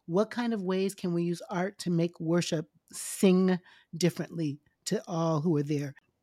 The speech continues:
So this is, this is what, this is what it is to love fiercely is, you know, th-, my,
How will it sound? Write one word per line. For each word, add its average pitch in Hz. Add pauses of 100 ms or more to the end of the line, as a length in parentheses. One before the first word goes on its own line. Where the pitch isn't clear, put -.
So -
this 202
is, 254
this 196
is 233
what, 202 (180)
this 202
is 220
what 190
it 170
is 180
to -
love 156
fiercely 233
is, 165 (720)
you 208
know, 165 (160)
th-, 277
my, 175